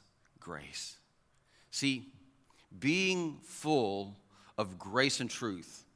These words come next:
that is actually the most loving thing you can do, because both are required to be healthy. All truth and no grace, it is never healthy. It leads to rebellion. All grace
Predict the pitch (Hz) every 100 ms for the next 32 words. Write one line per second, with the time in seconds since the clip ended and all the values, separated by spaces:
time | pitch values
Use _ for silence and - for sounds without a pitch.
0 | _ _ _ - 123 135 - 120 131 -
1 | 110 104 92 - - 117 113 107 - 101
2 | 113 131 143 139 131 131 120 120 113 107
3 | 110 95 - - - 107 - 107 98 87
4 | 120 123 160 160 - 139 135 - 127 107
5 | 87 82 - - _ _ _ _ _ -
6 | 110 101 90 90 85 - 73 - _ _
7 | _ _ _ - _ _ 101 101 - -
8 | 151 190 202 - - - - 107 110 110
9 | 98 107 123 135 127 - 113 98 92 110
10 | 110 98 101 98 92 80 - - 95 107
11 | 113 - - 104 92 95 95 82 76 -
12 | - - - - 110 98 90 104 120 147
13 | 170 - -